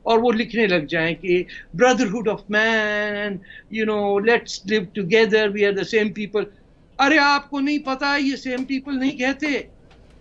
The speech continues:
एक हजार साल में किसी ने अपने बच्चे का नाम हिंदुस्तानी नाम नहीं रखा। मैं भी तारिक हूँ, आप भी ताहिर हैं। हमारे माँ बाप ने कभी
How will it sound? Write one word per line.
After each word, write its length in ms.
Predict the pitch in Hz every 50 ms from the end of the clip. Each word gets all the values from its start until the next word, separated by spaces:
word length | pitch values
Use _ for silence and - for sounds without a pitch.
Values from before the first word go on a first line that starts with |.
| - - - - - 233
एक 240 | 254 269 - -
हजार 260 | 240 226 247 269 269 233
साल 260 | - 233 240 247 262
में 180 | 269 277 262
किसी 220 | - 254 - - 269
ने 100 | 262 254
अपने 240 | 254 254 - 254 247
बच्चे 360 | 214 220 220 - - 269 262
का 140 | 240 247 240
नाम 220 | 233 240 254 254
हिंदुस्तानी 640 | 220 220 240 226 233 - - - 220 220 240 240 247
नाम 220 | 233 226 233 226
नहीं 180 | 220 226 262 277
रखा। 520 | 311 294 - - 277 277 240 - - - - - - - - - - - - - - - - - - - - - - - - - - - - - - - - - - - - - - - - - - -
मैं 240 | 143 156 202 233 247
भी 100 | 302 294
तारिक 420 | 294 - 254 240 262 269 277 - -
हूँ, 140 | 277 269 262
आप 180 | 247 254 269 277
भी 100 | 285 277
ताहिर 400 | - - 247 247 208 247 269 247
हैं। 100 | 226 208
हमारे 260 | 185 190 208 220 226
माँ 200 | 220 220 214 214
बाप 200 | 220 226 226 233 262
ने 80 | 254 233 233 - - - - - - -
कभी 200 | 214 196 240 233